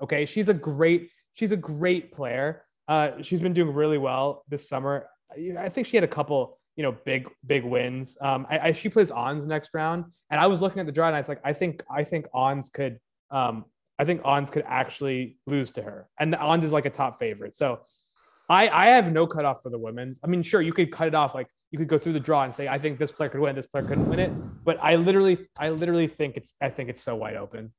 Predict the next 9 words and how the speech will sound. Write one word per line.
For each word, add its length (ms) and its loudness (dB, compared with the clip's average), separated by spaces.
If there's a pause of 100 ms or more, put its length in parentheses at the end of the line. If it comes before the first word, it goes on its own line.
(600)
I 80 6
don't 80 6
know 60 6
if 140 0
you 140 2
have 220 0
a 40 -6
cutoff, 400 -10 (240)
but 280 -8